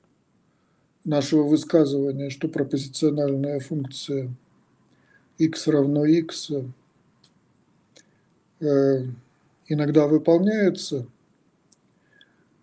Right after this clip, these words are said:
э, остаётся неопределённое, оно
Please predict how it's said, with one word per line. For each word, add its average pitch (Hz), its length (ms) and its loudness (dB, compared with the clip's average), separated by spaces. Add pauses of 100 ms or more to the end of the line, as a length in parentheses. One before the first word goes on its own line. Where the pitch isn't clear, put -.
(140)
э, 143 500 0
остаётся 165 640 6
неопределённое, 165 1040 4
оно 139 340 -4